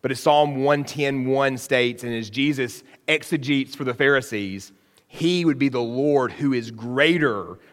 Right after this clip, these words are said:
than his father David, because he has existed before David and,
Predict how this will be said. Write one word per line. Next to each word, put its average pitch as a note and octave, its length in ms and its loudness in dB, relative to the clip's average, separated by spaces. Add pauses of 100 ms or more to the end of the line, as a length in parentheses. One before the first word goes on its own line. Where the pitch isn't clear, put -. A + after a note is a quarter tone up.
than C3 180 0
his A#2+ 220 -8
father G#2+ 360 2
David, F#2+ 500 -8 (360)
because C3 320 0
he C#3 180 -2
has A#2 160 0
existed A2+ 680 -4 (200)
before B2+ 460 2
David G2+ 360 0
and, G#2+ 160 -4